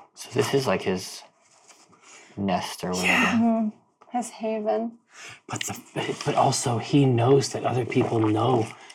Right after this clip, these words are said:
Speaker 4: that he might be here, and he doesn't give a shit.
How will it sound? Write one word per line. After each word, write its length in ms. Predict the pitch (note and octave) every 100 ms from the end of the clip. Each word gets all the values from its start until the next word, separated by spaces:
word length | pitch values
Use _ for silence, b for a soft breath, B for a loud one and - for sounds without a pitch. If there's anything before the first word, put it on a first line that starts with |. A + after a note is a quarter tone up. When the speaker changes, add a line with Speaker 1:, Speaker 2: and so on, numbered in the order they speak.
| B
Speaker 4:
that 100 | A#2
he 180 | - A2+
might 360 | A2 A2 A#2
be 120 | - C3
here, 200 | A#2+ A2+
and 100 | -
he 60 |
doesn't 340 | - - - -
give 140 | - -
a 140 | -
shit. 1040 | - - - - - - - - - -